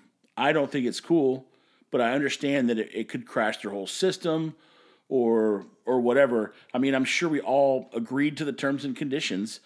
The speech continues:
and it probably says in there that Robinhood can restrict trading of any stock at any time. You know, that's part of the deal. And we, being the monkeys that we are, don't even read it. We just push, "Okay," and then we get mad <laughs> when, when they do what they said they might do. So we're,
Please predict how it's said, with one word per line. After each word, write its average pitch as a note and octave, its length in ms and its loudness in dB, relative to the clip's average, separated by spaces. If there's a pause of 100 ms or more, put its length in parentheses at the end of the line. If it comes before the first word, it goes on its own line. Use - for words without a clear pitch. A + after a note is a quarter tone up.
(220)
and G#2 120 -4
it G#2+ 100 -8
probably B2+ 260 0
says D3 320 2
in B2+ 100 0
there A2 180 0
that F#2 200 -6
Robinhood A#2 560 -2
can G2 280 -6 (420)
restrict B2 440 -2
trading B2+ 340 0
of G2 80 -4
any A2 160 -2
stock C3 420 -2
at G#2+ 60 -4
any A2+ 180 -2
time. A#2 400 -4
You G2+ 60 -8
know, G#2 180 -4
that's G#2+ 240 -6
part A2 260 -4
of A2 60 -4
the A2+ 60 -2
deal. B2 300 0
And G2+ 160 -2 (600)
we, B2+ 260 4
being B2+ 300 2
the A#2+ 60 4
monkeys B2+ 420 2
that B2+ 80 0
we A#2 140 4
are, C3 220 4
don't B2+ 260 0
even A#2 280 2
read C3 180 0
it. F#3+ 140 0
We A2+ 80 -4
just A2+ 180 -8
push, C#3+ 220 -2 (320)
"Okay," G#3 480 4 (220)
and B2+ 100 -2
then A#2 160 2
we A#2 80 2
get A2 160 0
mad A#2 320 0
<laughs> - 0 -
when, A#2 260 -4 (340)
when A#2 120 -8
they C3 100 -2
do A#2+ 180 -2
what A2+ 120 0
they A#2 80 -4
said A2 220 -4
they G#2 80 -4
might G2+ 280 -4
do. G#2 300 -2 (1120)
So D#3 140 0
we're, D3+ 140 -2